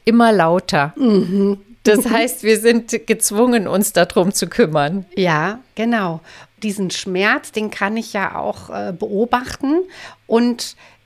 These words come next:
Speaker 2: wenn ich bei dieser Akzeptanz bin, kann ich darauf achten, dass ich mich mit diesem Schmerz nicht ganz identifiziere, sondern dass ich sage, ja, ich habe diesen Schmerz, der ist da. Und ich bin aber nicht komplett der Schmerz. Also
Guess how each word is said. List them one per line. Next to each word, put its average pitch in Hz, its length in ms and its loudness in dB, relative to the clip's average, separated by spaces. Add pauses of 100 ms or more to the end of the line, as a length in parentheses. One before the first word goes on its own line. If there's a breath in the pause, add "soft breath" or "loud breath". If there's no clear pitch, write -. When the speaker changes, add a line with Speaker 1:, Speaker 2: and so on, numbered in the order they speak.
(100)
Speaker 2:
wenn 208 160 0
ich 214 140 -6
bei 208 80 0
dieser 202 320 0
Akzeptanz 226 720 -4
bin, 214 400 -4 (240 loud breath)
kann 208 240 -4
ich - 300 -10
darauf 196 380 -2
achten, 226 480 -4
dass 202 200 -2
ich 208 220 -10
mich 214 260 -6
mit 202 240 -6
diesem 190 400 -4
Schmerz 208 640 -2
nicht 196 300 -8
ganz 285 340 2
identifiziere, 180 1160 -4 (340 loud breath)
sondern 214 540 -2
dass 202 160 -2
ich 196 140 -12
sage, 190 340 -2
ja, 180 340 0
ich - 220 -12
habe 220 260 2
diesen 180 300 -6
Schmerz, 202 560 -2
der 185 140 -2
ist - 280 -8
da. 180 300 -4 (640 loud breath)
Und 226 200 0
ich - 200 -12
bin 226 180 -2
aber 202 240 0
nicht 220 300 -6
komplett 240 480 -4
der 165 100 -2
Schmerz. 151 640 -10
Also 180 420 -2